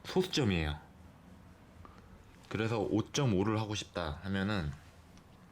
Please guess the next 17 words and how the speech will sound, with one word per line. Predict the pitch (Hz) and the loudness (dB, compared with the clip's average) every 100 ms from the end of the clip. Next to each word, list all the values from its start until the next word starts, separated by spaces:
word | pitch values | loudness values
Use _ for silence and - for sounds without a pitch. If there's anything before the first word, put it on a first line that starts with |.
| - - - - - - - - - - - - | -20 -20 -20 -20 -20 -20 -20 -20 -20 -20 -12 -6
네, | 78 76 | -4 -4
일단 | 78 80 95 - | -6 -2 0 4
오를 | 104 117 | 4 4
맞추고요. | 95 80 - 92 85 92 78 80 - - - | 2 0 -2 0 2 2 -2 -6 -16 -18 -6
영에다 | 80 87 92 85 | 0 2 2 0
맞추고 | 71 - - 80 104 98 - - - | -2 -4 -4 -2 -2 -4 -14 -18 -6
이제 | 82 | 0
오가 | 82 90 98 | 0 0 0
됐죠. | 80 80 85 117 - - - - - - - - - - | -2 -2 -4 -4 -10 -20 -20 -20 -20 -20 -20 -20 -18 -8
여기서 | 87 92 110 123 - - - - - - - - - - - - | -6 -4 -2 -2 -4 -10 -20 -20 -20 -20 -20 -20 -20 -20 -20 -6
이렇게 | 95 | -4
옮기면 | 87 95 104 110 123 127 - - - - - 95 | -2 -2 0 0 0 -2 -8 -20 -20 -20 -8 -2
여기가 | 104 117 | 2 4
이제 | 110 101 | 4 4
영 | 69 92 | 4 2
점 | - 95 - - | 4 2 2 -4
사, | - 104 80 | -6 -4 -4